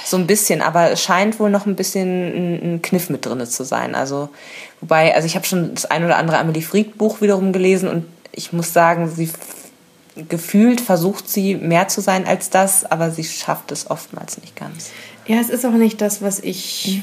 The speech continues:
Speaker 1: Mhm.
Speaker 2: gerne lese. Ich bin ja eh nicht so die typische Frauenliteraturleserin.
Speaker 1: Mhm.
Speaker 2: Ähm, wär halt auch nicht meins gewesen. Frauenliteratur mit ein bisschen Krimi, okay, dann hätte ich doch lieber Jane Marple oder wie sie alle heißen.
Speaker 1: <laughs>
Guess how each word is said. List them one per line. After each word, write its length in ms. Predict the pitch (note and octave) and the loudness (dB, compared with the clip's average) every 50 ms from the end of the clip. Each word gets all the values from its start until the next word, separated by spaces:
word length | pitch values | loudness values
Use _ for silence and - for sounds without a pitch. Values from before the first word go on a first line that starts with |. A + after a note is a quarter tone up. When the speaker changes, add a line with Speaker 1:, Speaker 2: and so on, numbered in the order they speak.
| - - - - | -6 -12 -10 0
Speaker 1:
Mhm. 60 | - | 4
Speaker 2:
gerne 300 | G3+ G3+ G3+ G#3 G3+ G3 | 4 6 6 6 6 4
lese. 500 | G3 F#3+ G3+ G#3 A3+ A3+ G#3+ A3 G#3+ G#3 | 4 6 6 6 6 6 6 4 4 4
Ich 100 | G3+ G#3 | 2 2
bin 140 | - A3 G#3 | 2 4 4
ja 80 | G3+ | 4
eh 180 | G#3 - G#3+ G#3+ | 4 4 6 6
nicht 180 | A3 G#3 G3+ | 6 4 2
so 200 | - G#3 G3+ G3+ | 2 2 2 2
die 240 | F#3+ F3 G3 F#3 F#3 | 2 0 -2 -4 -4
typische 680 | - - G#3+ G#3 - F#3+ - - G3 F#3+ F3+ F3+ F3 E3+ - - - - - - - | -4 -4 -4 -4 -4 -6 -4 -2 0 2 2 2 0 -2 -6 -16 -20 -20 -20 -18 -14
Frauenliteraturleserin. 1600 | - - G3+ G#3 G#3+ G#3 F#3 F#3+ F3+ - F#3+ F3+ F3 E3+ - G#3 G3+ G3 F#3+ F#3 G3+ G#3+ G3+ G3+ F#3 E3+ E3 E3+ F3 F#3+ G#3+ B3 A#3+ | -2 2 4 6 6 6 4 2 0 0 2 2 2 2 0 2 2 4 4 4 4 4 4 4 2 2 2 2 4 4 4 4 4
Speaker 1:
Mhm. 340 | G#3 G3+ F#3 F3+ F3+ A3+ A#3 - - - - - | 4 4 4 4 2 0 -4 -8 -14 -14 -8 -6
Speaker 2:
Ähm, 680 | F3 F3 F3+ F#3 F#3 F#3 F#3+ F#3 F#3 F#3 F#3+ F3+ F3 E3+ - - - - - - - - | -4 -2 0 0 0 2 2 2 2 0 0 -2 -4 -8 -14 -20 -20 -20 -20 -20 -10 -4
wär 220 | F#3+ G3+ G3+ G3 G3+ | -2 -2 -2 -2 -2
halt 160 | G3+ - - | -4 -4 -4
auch 140 | F#3+ - - | -6 -4 -4
nicht 180 | G#3 F#3+ - | -4 -2 -2
meins 340 | F#3+ F#3+ G3+ G#3+ A3 - - | -2 0 0 0 -2 -2 -4
gewesen. 720 | - F3+ E3 E3+ F3 F3 F#3 F3+ G3 G#3 G#3+ A#3 A#3+ A#3 - - - - - - - - - | -6 -6 -4 -2 -2 0 0 0 2 2 2 2 2 -2 -6 -14 -16 -16 -16 -18 -20 -20 -14
Frauenliteratur 720 | - - A3+ A#3 B3+ C4 C4 A#3+ - A#3 A3+ A3+ - B3 A#3+ | -2 2 4 4 6 6 4 2 2 0 0 2 4 4 6
mit 160 | A3+ A3+ G#3+ | 6 6 6
ein 100 | A3 G3+ | 4 4
bisschen 240 | G#3+ G#3 - G#3+ G3+ | 4 4 4 2 2
Krimi, 360 | - - A3 A3 A#3 A#3 - | 4 4 6 6 6 4 2
okay, 400 | - E3+ - - - G#3+ A3+ A3+ | 0 -4 -4 0 2 2 4 4
dann 180 | G#3+ G#3 G3+ | 2 2 2
hätte 160 | G3 G3+ G3 G#3 | 2 2 2 0
ich 100 | G3+ - | 0 -2
doch 140 | G#3 F#3+ | -2 -2
lieber 480 | F#3 G3 G3+ G3+ G3 F#3+ F#3+ F#3 F#3 F3 E3+ - - - - - | 0 0 2 2 2 2 2 0 -2 -4 -8 -12 -18 -20 -10 -6
Jane 240 | - F#3+ F#3+ F#3 | -4 -2 -2 -2
Marple 460 | F#3 F#3+ G3 G#3 G#3 G#3 - G#3+ G3+ - | -2 -2 -2 -2 -2 -2 -2 -2 -2 -2
oder 280 | - F#3 F#3 F#3+ F#3 | -2 -4 -4 -4 -4
wie 80 | F#3 F#3+ | -4 -4
sie 120 | F#3+ G3+ | -4 -4
alle 240 | - - G3+ G3+ G3+ | -4 -4 -4 -4 -2
heißen. 340 | G#3+ G#3+ A3+ A3 - D#4+ F4 F4+ - - - - - - - - - - - - | -2 -2 -2 -2 -4 -6 -8 -8 -10 -14 -20 -20 -20 -20 -20 -20 -20 -6 2 4
Speaker 1:
<laughs> 280 | F#3+ A3 A#3+ C4 B3 | 6 8 8 6 4